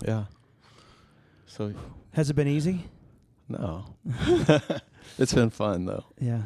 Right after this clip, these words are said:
Speaker 2: Oh, I can see in your faces. I wish you guys, I wish this was videoed 'cause I could see your faces. Uh, the joy in both of you, like, in the, then the tears that come up. I love it because I,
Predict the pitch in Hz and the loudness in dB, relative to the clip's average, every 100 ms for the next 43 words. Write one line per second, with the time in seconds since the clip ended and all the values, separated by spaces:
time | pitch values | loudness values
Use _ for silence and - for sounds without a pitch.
0 | - - - 170 185 214 - 190 160 156 | -8 -6 2 4 4 2 2 2 2 2
1 | 143 - 131 143 147 - 160 151 147 160 | 0 0 0 2 2 2 0 2 2 2
2 | 156 151 123 131 139 139 131 - 131 127 | 0 0 0 0 2 2 2 0 0 0
3 | 120 - 156 147 135 127 - 131 127 131 | -4 -2 -2 0 0 -2 -2 -4 -4 -4
4 | 123 - - - - - - 123 123 139 | -4 -8 -16 -20 -20 -18 -4 -2 0 2
5 | 151 127 165 175 165 147 151 143 139 135 | 2 4 4 6 4 4 4 2 2 4
6 | 131 135 131 131 127 143 139 131 131 127 | 4 2 2 2 2 0 0 0 -2 -2
7 | - 151 151 139 - 139 131 135 - - | 0 0 2 0 0 0 2 -2 -4 -20
8 | - - 131 139 147 143 151 143 151 131 | -20 -8 -4 0 0 2 0 2 2 2
9 | 135 135 | 0 -4